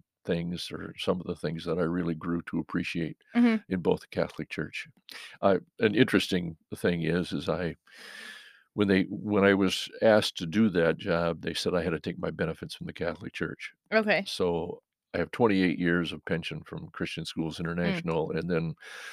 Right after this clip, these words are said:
Speaker 1: the rest of my pension comes from the Catholic Church. So I'm the only Christian Reformed person in the state of Michigan that gets a check signed by the Cardinal
Speaker 2: Wow. <laughs>
Speaker 1: every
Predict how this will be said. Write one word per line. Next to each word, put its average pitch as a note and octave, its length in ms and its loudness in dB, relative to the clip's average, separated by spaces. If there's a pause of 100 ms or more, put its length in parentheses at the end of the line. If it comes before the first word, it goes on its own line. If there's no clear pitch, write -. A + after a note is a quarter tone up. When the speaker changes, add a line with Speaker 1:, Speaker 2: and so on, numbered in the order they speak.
(180)
Speaker 1:
the F2 80 2
rest F#2+ 240 6
of G2 80 -4
my E2+ 140 4
pension F2+ 380 -4
comes E2+ 200 -2
from D#2 140 -10
the - 40 -14
Catholic D#2 400 0
Church. D#2+ 320 -4
So E2+ 100 2
I'm F#2 120 2
the G2 160 -2
only A#2 280 2
Christian - 360 -2
Reformed F2 460 -2
person F2 340 -4
in D#2+ 60 -2
the E2 60 -4
state D#2 260 -2
of D#2 40 -6
Michigan D#2+ 420 -4
that - 100 -8
gets - 220 -8
a D#2+ 40 -16
check - 200 0 (180)
signed D#2 320 2
by C#2+ 80 -2
the - 80 -4
Cardinal - 440 -2 (140)
Speaker 2:
Wow. C#4+ 260 10 (180)
<laughs> - 180 8
Speaker 1:
every - 260 2